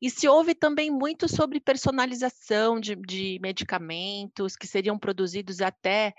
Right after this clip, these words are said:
em três D. Tem a questão dos nano-, nanorobôs também, que ainda,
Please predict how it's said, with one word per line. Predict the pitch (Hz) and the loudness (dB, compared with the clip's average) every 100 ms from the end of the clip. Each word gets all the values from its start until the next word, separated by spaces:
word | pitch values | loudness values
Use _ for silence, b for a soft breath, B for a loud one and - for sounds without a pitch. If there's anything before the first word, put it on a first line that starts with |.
| B B | B B
em | - 226 | -6 -6
três | - 196 185 165 160 | 0 -2 -2 -6 -4
D. | 175 180 202 214 208 202 b b b - | -2 0 0 0 -2 -8 b b b 0
Tem | 220 220 | 2 2
a | |
questão | - 214 - 208 | -2 -4 0 -2
dos | 202 | -2
nano-, | 190 202 202 196 | -2 -2 -2 -4
nanorobôs | - 196 202 208 196 196 165 180 190 214 | -4 -2 0 2 2 0 2 4 4 4
também, | - 185 170 180 196 208 202 | -2 -6 -2 -2 0 -4 -8
que | - | -6
ainda, | 175 175 196 202 180 170 | -6 -4 -4 -2 -2 -2